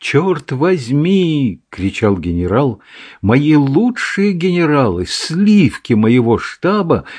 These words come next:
не смогли справиться с простым казарменным бунтом". Однако совсем сразило его другое известие.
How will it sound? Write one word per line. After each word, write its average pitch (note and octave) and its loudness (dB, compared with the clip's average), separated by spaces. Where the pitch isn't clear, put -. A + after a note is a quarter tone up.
не G#2+ 4
смогли G#2 0
справиться C3 0
с - -12
простым C#3 -2
казарменным F#2 0
бунтом". D#2+ -6
Однако F#2+ -2
совсем B2+ -4
сразило C3 0
его A#2 0
другое E2+ -2
известие. D2 -12